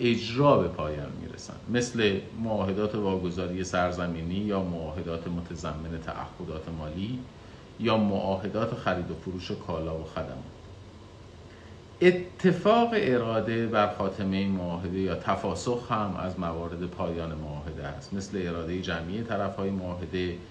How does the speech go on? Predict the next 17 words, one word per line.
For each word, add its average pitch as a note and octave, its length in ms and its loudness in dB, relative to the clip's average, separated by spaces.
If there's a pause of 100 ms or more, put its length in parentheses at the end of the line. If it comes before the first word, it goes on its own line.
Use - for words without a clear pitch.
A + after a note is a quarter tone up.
(380)
برای F#2+ 340 4
پایان D#2+ 460 -2
بخشیدن D#2+ 580 -4
به E2 80 -2
اعتبار E2 520 -2 (540)
معاهده. - 500 -6 (1500)
گاهی A#3 280 10
اوقات E3+ 320 8
هم F#3 100 6
اختتام C3+ 500 2
معاهده G2+ 420 0
بر G#2 160 2
اثر G2 300 -2
انعقاد F#2 480 -2
معاهده E2 560 -2
مؤخر F2 680 2
هست. - 460 -8